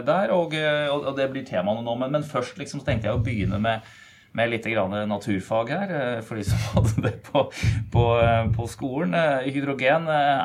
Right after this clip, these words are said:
er jo altså et grunnstoff, og det er det helt første i den periodiske tabellen. Det vil si at det er liksom det, det enkleste og letteste. Det har atomnummer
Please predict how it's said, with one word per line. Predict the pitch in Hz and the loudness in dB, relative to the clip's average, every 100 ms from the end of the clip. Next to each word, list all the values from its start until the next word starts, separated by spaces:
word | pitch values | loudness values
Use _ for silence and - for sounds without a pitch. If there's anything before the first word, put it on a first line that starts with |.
| 104 | 2
er | 120 | 2
jo | 110 | 0
altså | - 123 | -2 -6
et | 123 110 | -4 -4
grunnstoff, | 110 101 - 117 113 | -4 -4 -8 -8 -8
og | 113 113 | -4 -2
det | 113 | 0
er | |
det | 107 107 - | -2 -2 -8
helt | 120 113 120 - - - - - - - | -2 -2 -4 -12 -20 -20 -20 -20 -20 -8
første | - 160 - - - 87 | -4 -4 -6 -12 -12 -8
i | 107 101 | -4 -2
den | 104 110 107 | -2 -2 -2
periodiske | 113 107 101 98 101 | -2 -2 -4 -6 -4
tabellen. | 104 101 95 104 | -2 0 -2 -4
Det | 101 | -4
vil | 107 | -2
si | 104 | -2
at | 101 | 0
det | |
er | 98 101 | -2 -2
liksom | 101 104 | -4 -4
det, | 101 - - - - | -4 -6 -20 -20 -8
det | 127 127 139 | -4 -2 -2
enkleste | 95 - 98 - 156 | -4 -6 -8 -4 -4
og | 127 127 | 0 -2
letteste. | 110 85 - 117 | -2 -6 -8 -6
Det | 110 | 0
har | 113 107 | 2 2
atomnummer | - 110 101 107 113 117 | 0 -4 -2 -4 -6 -8